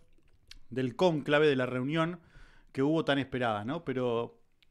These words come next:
es bueno que salga a hablar, aunque él elige los medios, aunque él elige las formas. También nos llegó la información de parte de la gente que trabaja con él,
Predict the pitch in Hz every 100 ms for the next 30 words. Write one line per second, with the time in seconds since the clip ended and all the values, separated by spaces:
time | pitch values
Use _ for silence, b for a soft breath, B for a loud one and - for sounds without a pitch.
0 | _ 175 170 202 196 190 170 139 185 185
1 | 185 233 240 156 151 143 165 170 170 170
2 | 170 170 220 220 214 185 147 135 170 165
3 | 165 143 139 - 208 185 180 170 147 151
4 | 202 196 160 160 170 170 143 156 151 139
5 | 196 165 135 147 147 135 156 160 139 135
6 | 147 147 147 180 202